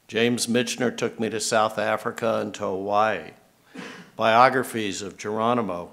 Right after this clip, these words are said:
and Chief Joseph taught me much about family, courage, honor, and community. Through the Seattle Times storytelling,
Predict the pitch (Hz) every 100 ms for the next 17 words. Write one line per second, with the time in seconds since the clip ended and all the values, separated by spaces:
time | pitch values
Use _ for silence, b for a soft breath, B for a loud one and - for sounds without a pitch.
0 | - 101 98 123 117 - 110 117 - -
1 | - - 110 - 107 95 107 123 - 92
2 | 95 90 - - 113 110 113 110 110 B
3 | B B - - 120 113 110 104 95 -
4 | - 107 110 107 101 - - 95 - 98
5 | 110 110 90 82 - _ _ _ _ _
6 | b b b b b b - 151 147 135
7 | - 127 123 127 123 - 123 117 113 -
8 | 131 131 117 104 90 90 78